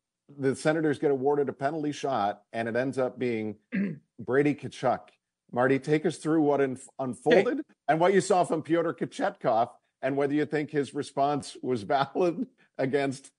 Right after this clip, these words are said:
Speaker 1: the
Speaker 2: So,
Speaker 1: way he defended Kochuk on the penalty shot.
Speaker 2: Kochetkov, first of all, did the Dominik Hasek, dropped his stick, didn't throw it, but left it in the way of the path of the puck. So that was definitely a penalty shot. I commend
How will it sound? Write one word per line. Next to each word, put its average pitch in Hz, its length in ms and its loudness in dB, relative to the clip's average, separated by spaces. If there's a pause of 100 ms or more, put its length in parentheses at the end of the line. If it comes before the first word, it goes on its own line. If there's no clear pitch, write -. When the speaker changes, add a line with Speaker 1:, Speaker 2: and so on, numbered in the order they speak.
(120)
Speaker 1:
the 131 80 0
Speaker 2:
So, 254 160 10
Speaker 1:
way 127 80 2
he 123 120 -6
defended 131 480 -2
Kochuk 110 380 -4
on 113 80 -6
the 107 60 -10
penalty 98 340 2
shot. - 260 4
Speaker 2:
Kochetkov, 240 280 4
first 233 260 4
of 208 80 4
all, 254 160 8
did 208 240 4
the 202 80 6
Dominik 196 320 4
Hasek, 214 420 4
dropped 294 280 4
his 208 140 4
stick, 247 200 2
didn't 370 300 4
throw 294 340 6
it, 165 220 4
but 233 200 6
left 294 440 4
it 269 120 6
in 233 120 8
the 214 100 8
way 277 380 8
of 214 200 6
the - 120 0
path - 380 4
of 202 160 4
the 208 100 4
puck. 285 360 4
So 208 200 4
that 269 280 4
was 254 240 6
definitely 233 520 4
a 214 100 4
penalty 214 300 6
shot. 190 320 6 (260)
I 220 200 8
commend 247 600 6